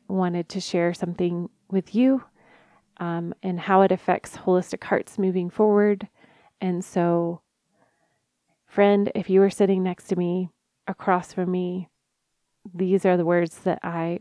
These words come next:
would share with you and am sharing with you today. To my Holistic Hearts community, my dear friend, my heart is singing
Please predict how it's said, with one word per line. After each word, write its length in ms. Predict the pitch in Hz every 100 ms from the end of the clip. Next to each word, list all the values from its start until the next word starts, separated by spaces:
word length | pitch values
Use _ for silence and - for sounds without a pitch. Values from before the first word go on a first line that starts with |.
| 214
would 160 | 175
share 420 | - 165 160 156 160
with 160 | 185 -
you 200 | 156 -
and 220 | - 180 -
am 300 | 185 170 175
sharing 380 | - 165 151
with 200 | 180 190
you 300 | 185 147 170 - _
today. 400 | - 202 - - - _ _ _ _ _ _ _ _ _ _ _ _ _ _ _ _ _ _ _
To 160 | - 196
my 180 | 202 196
Holistic 640 | 160 185 185 185 220 185
Hearts 600 | - - 170 - - - - _ _
community, 640 | - 196 175 170 - 147 190 _ _ _ _ _ -
my 280 | 190 180
dear 260 | 175 175 165
friend, 440 | - - 208 202 - _ _ _ _ _ _ _ _ _ _ _ _ _ _ _ _ _ _
my 80 | 190
heart 320 | 170 190 185
is 160 | - 196
singing 640 | - 202 190 190 208 220